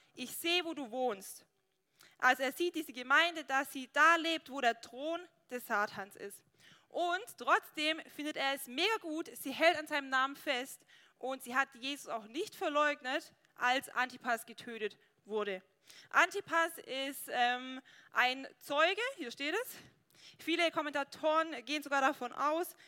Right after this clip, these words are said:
äh, dass Antipas vielleicht einer der fünfhundert Auferstehungszeugen war. Man ist sich nicht sicher, aber es kann sein, dass Antipas einer der Zeugen war, der vielleicht Jesus sogar auferstanden gesehen hat. Und er geht in den Tod für seinen Glauben.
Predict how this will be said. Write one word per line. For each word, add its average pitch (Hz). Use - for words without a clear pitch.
äh, 247
dass 247
Antipas 285
vielleicht 247
einer 285
der 240
fünfhundert 285
Auferstehungszeugen 226
war. 202
Man 208
ist 247
sich 226
nicht 214
sicher, 381
aber 233
es -
kann 233
sein, 277
dass 240
Antipas 269
einer 302
der 320
Zeugen 285
war, 240
der 247
vielleicht 254
Jesus 311
sogar 262
auferstanden 240
gesehen 233
hat. 208
Und -
er 359
geht 339
in 285
den 285
Tod 359
für -
seinen 214
Glauben. 196